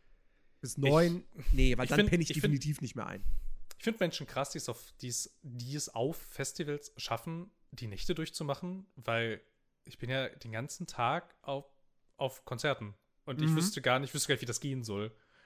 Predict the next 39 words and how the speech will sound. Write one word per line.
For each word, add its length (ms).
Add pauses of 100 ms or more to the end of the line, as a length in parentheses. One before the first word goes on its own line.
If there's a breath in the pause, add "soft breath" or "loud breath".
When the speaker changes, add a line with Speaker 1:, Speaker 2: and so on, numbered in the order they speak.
(120 soft breath)
Speaker 2:
Irgendwie, 200
also 100
ich 60
mein, 120 (360 loud breath)
was 160
jetzt 160
halt 160
natürlich 400
auch 160
nicht 160
den 160
erholsamsten 640
Schlaf 320
vor 140
dem 100
Herrn 360
dann 200
da 180
im 280
Zelt 440
bei 440
gefühlt 520
dreißig 360
Grad 360 (300)
Innentemperatur 960
irgendwie. 460
Also, 300
na 120
gut, 160
ganz 140
so 40
Speaker 1:
Ja. 120
Speaker 2:
schlimm 100
nicht, 140
ne? 160 (240 loud breath)
Aber 160
halt, 320
ne? 180 (400 loud breath)
Ähm, 380